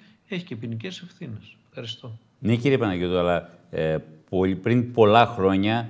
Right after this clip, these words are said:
Speaker 2: απόφοιτοι του δημοτικού σχολείου ήταν οι περισσότεροι, και αν είχαν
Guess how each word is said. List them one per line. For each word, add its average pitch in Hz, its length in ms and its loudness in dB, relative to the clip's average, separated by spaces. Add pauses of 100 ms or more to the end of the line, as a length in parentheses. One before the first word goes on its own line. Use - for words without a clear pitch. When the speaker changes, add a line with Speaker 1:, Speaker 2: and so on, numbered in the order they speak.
(180)
Speaker 2:
απόφοιτοι 123 400 0
του 127 80 -4
δημοτικού 113 380 0
σχολείου 117 380 2
ήταν 117 220 0
οι 101 60 0
περισσότεροι, 92 540 -2
και 123 160 4
αν 131 200 6
είχαν 92 360 -2